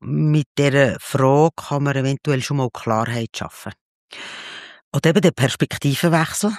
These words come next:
der Blick, äh, mal den Blickwinkel noch zu wechseln. Äh, was würde ich in einer Person sagen, wo mir das erzählt? Dann natürlich den Körper beruhigen.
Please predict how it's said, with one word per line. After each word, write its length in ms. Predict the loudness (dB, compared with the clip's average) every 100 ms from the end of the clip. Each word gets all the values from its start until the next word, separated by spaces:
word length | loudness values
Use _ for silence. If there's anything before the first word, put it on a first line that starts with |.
| -12 _ _ _ _ _ _
der 100 | -6
Blick, 360 | 2 0 0 -10 -10 -12 -2
äh, 340 | 2 4 4
mal 220 | 2 0 0
den 120 | 0
Blickwinkel 720 | -2 -2 0 0 -2 -2 2
noch 140 | 2
zu 160 | 0 0
wechseln. 480 | -2 -4 0 0 0 -8 -20 -20 -20 -20 -20 _ -8
Äh, 100 | -2
was 160 | 0 2
würde 260 | 2 4 2
ich 260 | 2 2
in 160 | 2 2
einer 260 | 2 2 0 -8 _ _
Person 560 | -2 0 2 0 2 0
sagen, 380 | 0 -2 -2 0
wo 160 | 0 0
mir 180 | -2
das 240 | -2 -6 -6
erzählt? 640 | -10 -6 -2 -2 -2 -12 -20 _ _ _ -20 -20 -20 -20 -20 -20 _ -2
Dann 200 | 4 6
natürlich 340 | 4 4 2 4
den 140 | -2
Körper 400 | 0 -2 0 -4
beruhigen. 480 | -2 -2 -4 -4